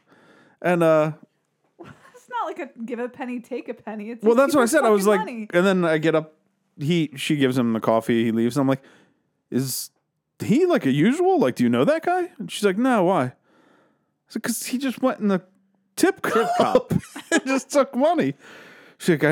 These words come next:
Speaker 1: I, she's like, "Yeah, I know. What the fuck?" I was like, "What do you mean,
Speaker 3: How
Speaker 1: what the
Speaker 3: did
Speaker 1: fuck?"
Speaker 3: you not stand there as the person working there saying, "You can't do that"?
Speaker 1: Yeah. I was like, I was about to say something. Then I was like, "Oh, I assume, like,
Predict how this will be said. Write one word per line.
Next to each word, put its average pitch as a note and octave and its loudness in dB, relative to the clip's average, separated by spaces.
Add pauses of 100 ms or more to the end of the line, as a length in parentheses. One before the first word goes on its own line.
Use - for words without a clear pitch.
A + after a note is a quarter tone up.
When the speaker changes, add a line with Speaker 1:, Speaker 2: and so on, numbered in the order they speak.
(120)
Speaker 1:
I, E3+ -4
she's D#3 -4
like, D3 0
"Yeah, D3 2
I C3 2
know. B2+ -2 (380)
What C#3 -6
the - -14
fuck?" C#3 -2 (1500)
I A3 4
was A#3 2
like, A3+ 2
"What B3+ 4
do E4 6
you F4 2
mean, G#4 2
Speaker 3:
How - 6
Speaker 1:
what C4+ 4
the D4 6
Speaker 3:
did B3+ 0
Speaker 1:
fuck?" A3 6
Speaker 3:
you B3+ 4
not B3+ 2
stand A#3+ 2
there G#3 4
as F3 0
the F3 0
person F#3+ 2
working G3 2
there D#3+ 2
saying, D#3 2
"You E3 -2
can't G3 0
do G#3+ 2
that"? G2+ -2
Speaker 1:
Yeah. B3+ 4 (200)
I F#3+ 2
was G#3+ 2
like, G#3 2
I G#3 2
was C4+ 2
about F#3 2
to F#3 -2
say C4+ 2
something. E3+ 0
Then F#3+ 2
I F3+ 4
was F3 0
like, E3+ 2
"Oh, F#3+ 2
I D#3+ 4
assume, D3 0
like, A#2 -2